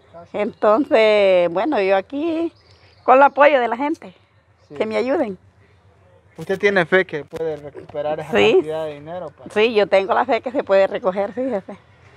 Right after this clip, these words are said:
Speaker 1: Así, en granito, en granito, y vamos a ir ajustándolo.
Speaker 2: Oíme, ¿qué le querés decir a los que nos están viendo ahorita?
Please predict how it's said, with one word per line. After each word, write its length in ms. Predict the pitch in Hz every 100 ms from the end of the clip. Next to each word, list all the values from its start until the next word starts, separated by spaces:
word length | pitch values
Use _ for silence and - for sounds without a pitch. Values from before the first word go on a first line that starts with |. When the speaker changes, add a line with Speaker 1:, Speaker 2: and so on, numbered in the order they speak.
| - _
Speaker 1:
Así, 280 | - 185 180
en 260 | 190 214 220
granito, 420 | 214 214 226 -
en 80 | 226
granito, 400 | 208 214 226 247
y 60 |
vamos 260 | 220 226 233
a 60 | 254
ir 100 | 233
ajustándolo. 600 | 294 - - 262 190 - _ _ - - - - -
Speaker 2:
Oíme, 580 | 170 185 220 214 180 160
¿qué 120 | 196
le 160 | 214 202
querés 260 | 190 208 202
decir 320 | 190 214 214
a 60 |
los 120 | 185 160
que 100 | 165
nos 140 | 160
están 260 | 147 180 185
viendo 260 | 196 180
ahorita? 300 | 151 160 196